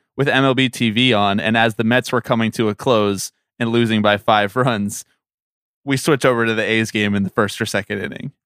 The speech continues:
And that's, that's what being a baseball fan is all about. So my recommendation is go with a team that you can root for along with someone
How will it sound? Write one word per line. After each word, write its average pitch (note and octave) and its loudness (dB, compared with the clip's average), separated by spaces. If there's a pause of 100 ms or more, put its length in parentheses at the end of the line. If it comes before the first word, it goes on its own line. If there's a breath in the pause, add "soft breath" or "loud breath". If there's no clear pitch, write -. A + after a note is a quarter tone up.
(140)
And D3 2
that's, - 0 (300)
that's C#3 0
what A2+ -4
being G#2 -2
a F#2+ -8
baseball - -10
fan - -14 (400)
is G#2+ -6
all G#2 -8
about. - -12
So A2 2
my B2+ 2 (600)
recommendation A2 -2 (720)
is G2+ -6
go A2+ 2
with G#2 -2
a G#2 -8
team G2 -4
that F#2 -4
you G2+ -8
can G2 -4
root G2 -6 (160)
for G2+ -4
along G2+ 0
with G2+ -6
someone F2 -4